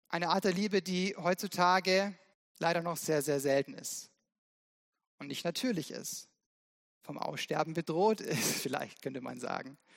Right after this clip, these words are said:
Und frag dich mal, wann hast du das letzte Mal etwas empfangen, sei es in Worten oder auch in, ähm, sachlichen Dingen,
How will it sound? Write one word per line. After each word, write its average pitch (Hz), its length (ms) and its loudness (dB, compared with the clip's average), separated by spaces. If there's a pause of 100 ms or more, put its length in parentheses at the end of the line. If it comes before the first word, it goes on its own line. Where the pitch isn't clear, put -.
(480)
Und 170 540 2 (840)
frag 214 200 6
dich 269 140 2
mal, 220 180 6
wann 262 380 2 (800)
hast - 340 -4
du 233 140 0
das 262 180 2
letzte 214 420 2
Mal 185 680 2 (460)
etwas 180 280 2
empfangen, 233 680 -2 (500)
sei 135 320 -6
es - 240 -8
in 131 240 -18
Worten 165 500 -4
oder - 300 -10
auch - 200 -12
in, - 320 -16
ähm, - 300 -20
sachlichen - 520 -10
Dingen, 151 380 -6